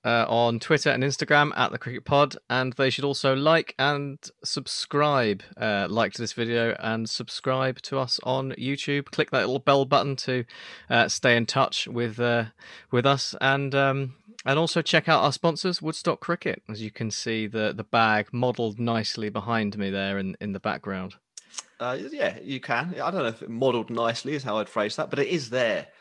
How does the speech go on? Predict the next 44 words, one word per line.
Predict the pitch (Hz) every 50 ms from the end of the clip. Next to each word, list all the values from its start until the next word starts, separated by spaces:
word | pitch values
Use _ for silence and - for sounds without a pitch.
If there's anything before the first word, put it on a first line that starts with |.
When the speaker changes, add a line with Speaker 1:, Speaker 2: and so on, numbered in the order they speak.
| _ _ _ _ _ -
Speaker 2:
in | - 113
the | 120 -
Speaker 1:
<laughs> |
Speaker 2:
background. | - 120 - - - 101 98 90 - - - - - - -
Uh, | 143 151
Max, | 156 180 180 156 - -
another | 175 202 208 170 -
question | 156 131 127 117
for | 117
you. | 110
Have | 123 170 175 170 -
you | 175 165
clicked | - - - 165 - -
record? | 123 - - - 123 113 98 92 90 - -
'Cause | - 107 -
we've | 104 101
been | 107 107
having | 117 107 104 95
trouble | - 123 107 - 101
with | 104 92
that | 107 98 -
on | 92 95
our | 92 92
last | 95 95 92 - -
few | 87 82
episodes. | - - - 82 87 -
Speaker 1:
Yes, | 120 123 131 123 - - -
I | 98 104 98
have | - 120 123 117 -
clicked | - - 127 - -
record. | 131 - - 117 104 98 95 92 - - _ _
Speaker 2:
Yep, | - 104 107 - - -
okay, | 120 123 - 120 127
so | 135 - 123
that's | 127 117 - -
good. | - 131 131 151
That | 147 - - 135 120 123
will | 127
be | 123 120
better | 113 - 175 - - 156 123
audio | 135 143 135 135 127 123
quality | 120 - - 110 113 113 - 120 -
all | 110 139 143 131 113
round, | 113 110 101 101 98 92 90 90 -